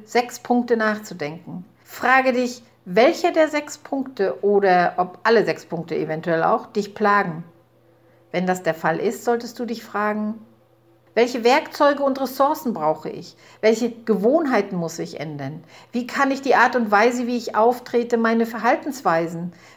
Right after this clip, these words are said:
wem ich folge, wo ich Inspiration finde und von wem ich gelernt habe, so verändern, dass mein Nordstern intakt bleibt?" Und genau darum geht es in den Programmen, an denen ich arbeite.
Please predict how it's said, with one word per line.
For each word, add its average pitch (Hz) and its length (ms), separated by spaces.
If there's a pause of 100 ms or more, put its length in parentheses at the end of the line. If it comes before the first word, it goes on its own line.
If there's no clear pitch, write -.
wem 226 160
ich 220 160
folge, 262 480
wo 226 100
ich 226 160
Inspiration 247 680
finde 233 400 (400)
und 233 100
von 240 160
wem 247 160
ich 240 140
gelernt 262 480
habe, 214 240
so 254 180
verändern, 226 960 (300)
dass 196 200
mein 180 240
Nordstern 175 800
intakt 180 500
bleibt?" 139 540 (1120)
Und 170 200
genau 151 280
darum 175 720 (300)
geht 185 240
es 208 120
in 214 140
den 214 140
Programmen, 196 840
an 185 140
denen 175 340
ich 202 160
arbeite. 165 680